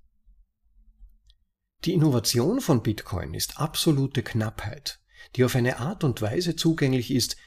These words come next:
die grenzenlos, neutral und genehmigungsfrei ist.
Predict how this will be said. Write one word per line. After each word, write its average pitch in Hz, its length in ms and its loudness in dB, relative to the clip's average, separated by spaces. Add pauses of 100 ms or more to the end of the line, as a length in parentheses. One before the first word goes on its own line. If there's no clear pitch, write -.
(120)
die 110 100 0
grenzenlos, 113 920 0 (120)
neutral 104 640 -2
und - 260 -4
genehmigungsfrei 110 920 0
ist. - 480 -10